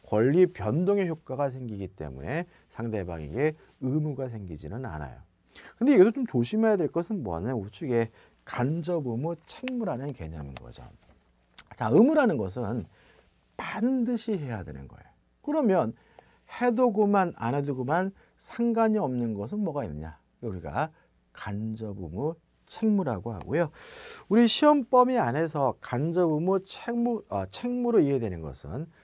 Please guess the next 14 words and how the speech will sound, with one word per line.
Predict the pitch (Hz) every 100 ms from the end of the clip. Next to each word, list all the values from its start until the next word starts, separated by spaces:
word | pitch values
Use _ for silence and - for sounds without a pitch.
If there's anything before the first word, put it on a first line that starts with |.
| _ _
승낙 | - - 208 196 196 175
연착의 | 110 95 95 101 110 143 -
통지 | - 202 170 147
의무가 | 113 110 113
하나입니다. | 127 120 85 64 64 _ _ _ - - -
아, | 113 113
승낙이 | - 269 262 262 262 254 214
연착됐다는 | 127 156 - 185 _ 151 143 - 156 147
사실을 | 127 117 110 156 185 - -
알려주는 | 113 120 165 147 127 104
것을 | 87 76 85
우리가 | 76 69 131 165 180 - _
승낙 | - - 214 196 185 185 175 - -
연착의 | 98 104 - 110 147